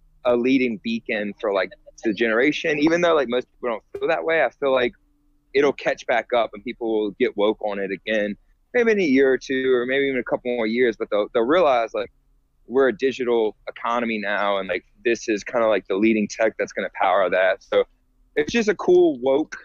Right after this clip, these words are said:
community, in my opinion. Very like-minded. Most people, you know, there's a lot of wackos in the group too, but most people are, like, doing something cool or trying to do something cool, and they just, you know, wanna learn and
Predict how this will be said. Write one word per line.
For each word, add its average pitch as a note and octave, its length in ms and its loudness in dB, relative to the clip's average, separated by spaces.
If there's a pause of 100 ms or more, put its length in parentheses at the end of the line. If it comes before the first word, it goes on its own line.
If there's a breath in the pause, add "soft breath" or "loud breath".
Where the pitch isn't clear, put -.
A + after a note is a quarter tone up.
(180)
community, C#3 580 -4 (160)
in C#3+ 180 -6
my C3+ 120 -8
opinion. E3+ 460 -6 (480)
Very C#3 420 2
like-minded. B2+ 880 -2
Most A#2+ 240 -4
people, C3 440 0
you B2 60 -2
know, G#2+ 100 0
there's A#2+ 160 -2
a C#3 40 -4
lot C3 160 2
of G#2+ 60 -2
wackos G#2+ 500 -2
in A2+ 80 -14
the G#2 80 -8
group A2 340 0
too, A#2 440 2
but G#2 220 2 (280)
most D3 280 0
people D3 380 0
are, B2 380 2 (240)
like, G#2 260 -2 (920)
doing A#2+ 240 2
something C3+ 320 -4
cool B2 240 4
or C3 100 4
trying G#2 300 -4
to B2 80 -4
do B2 120 -4
something B2+ 320 -6
cool, B2 380 4
and G2+ 140 -2 (440)
they A#3 120 0
just, D4+ 320 -8
you D#3 100 -6
know, C#3+ 140 2
wanna C#3+ 180 0
learn C3+ 520 0
and G2 140 -6